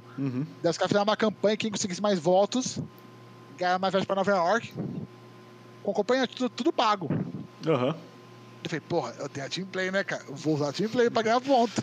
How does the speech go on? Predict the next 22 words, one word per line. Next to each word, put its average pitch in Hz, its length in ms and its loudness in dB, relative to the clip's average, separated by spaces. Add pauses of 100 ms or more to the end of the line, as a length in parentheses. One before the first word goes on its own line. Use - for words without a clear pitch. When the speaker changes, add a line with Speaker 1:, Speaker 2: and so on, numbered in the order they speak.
Speaker 1:
<laughs> - 760 0 (100)
Speaker 2:
Não, 269 260 2 (380)
comecei 190 260 -4
a - 20 -10
ganhar 185 160 0
ponto, 196 240 -2
comecei 196 240 0
a, 175 80 -12
daí 196 120 2
eu 214 40 4
disparei 233 300 2
em 233 40 2
primeiro. 214 360 0
Daí 220 180 2
do 285 120 2
nada 233 360 0
os 190 80 -2
caras 202 180 0
começaram 214 100 4
a - 20 4
usar 220 140 2
bot. 196 400 2